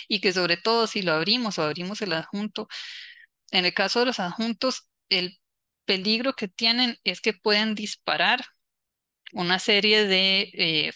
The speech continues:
funciones ocultas o scripts ocultos, eh, y empiezan a, este, ejecutarse códigos que nosotros no nos estamos dando cuenta en nuestra computadora. Entonces, ahí hay que tener una malicia todavía aún mayor.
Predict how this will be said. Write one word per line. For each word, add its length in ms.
funciones 640
ocultas 800
o 140
scripts 440
ocultos, 640
eh, 400
y 180
empiezan 540
a, 460
este, 480
ejecutarse 560
códigos 380
que 120
nosotros 380
no 120
nos 140
estamos 320
dando 260
cuenta 260
en 80
nuestra 220
computadora. 680
Entonces, 640
ahí 180
hay 80
que 100
tener 240
una 180
malicia 400
todavía 420
aún 220
mayor. 400